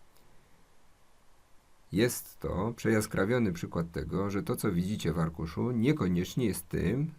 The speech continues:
co znajduje się w danej komórce. Formatowanie może istotnie zakłócić naszą percepcję w tym zakresie. To, co najczęściej nas spotyka w praktyce, prezentuje przykład obok.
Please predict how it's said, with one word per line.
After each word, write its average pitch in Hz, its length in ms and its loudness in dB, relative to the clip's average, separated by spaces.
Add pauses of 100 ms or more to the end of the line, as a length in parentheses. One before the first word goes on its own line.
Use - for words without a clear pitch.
co 156 240 2
znajduje 101 440 2
się 104 340 -2
w 85 80 -8
danej 85 320 4
komórce. 78 480 -4 (680)
Formatowanie 104 880 2 (100)
może 104 260 -2 (100)
istotnie 110 580 -2
zakłócić 95 760 -2
naszą 95 340 -2
percepcję - 640 0
w 107 40 -6
tym 113 180 0
zakresie. 107 500 -2 (1200)
To, 131 160 4
co 113 140 -2
najczęściej 87 560 2
nas 82 180 0
spotyka 87 800 -2
w - 100 -20
praktyce, 139 840 0 (280)
prezentuje 104 680 2 (160)
przykład 85 440 -2
obok. - 400 0